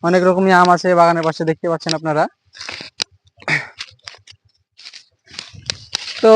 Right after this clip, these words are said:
দেখা যাচ্ছে আম, আম অনেক ভালোই ধরেছে বাগানে। তো ইনি বাগানের পাশে বিশাল একটা বাগান আছে, বাগানে আম অনেক ধরেছে। তো ভাই, আমরা ব্যবসায়ীর সাথে কথা বললাম,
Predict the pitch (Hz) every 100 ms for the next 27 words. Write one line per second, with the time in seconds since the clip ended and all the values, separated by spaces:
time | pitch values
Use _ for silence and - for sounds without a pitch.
0 | 214 208 220 220 - 214 202 208 - 196
1 | 208 214 - - 147 196 185 190 196 180
2 | 180 180 175 175 - - _ _ _ _
3 | _ _ _ _ - - _ _ - 196
4 | 196 208 - 208 208 214 185 - - -
5 | _ _ - - - - - _ _ _
6 | _ - 180 190 208 196 196 226 196 190
7 | 202 196 208 185 185 185 170 185 233 -
8 | _ 175 165 180 175 175 175 175 160 175
9 | 160 165 - - - - - - _ _
10 | _ _ _ _ _ _ _ _ _ _
11 | - 202 185 _ _ _ _ 180 196 202
12 | 196 _ _ - - - - 185 196 196
13 | 190 160 156 180 - 202 202 185 190 196
14 | 185 185